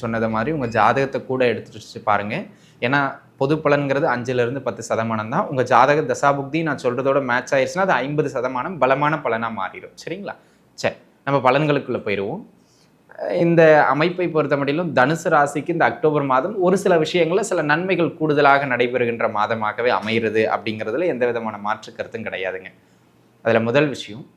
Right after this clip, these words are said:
நீண்ட நாளா சொத்து வாங்கணும்,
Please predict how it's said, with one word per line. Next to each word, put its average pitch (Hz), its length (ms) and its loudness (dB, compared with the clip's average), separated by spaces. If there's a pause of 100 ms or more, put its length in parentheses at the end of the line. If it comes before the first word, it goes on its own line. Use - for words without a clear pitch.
(760)
நீண்ட 139 260 4 (100)
நாளா 123 220 4 (640)
சொத்து 131 380 -4
வாங்கணும், 107 400 -2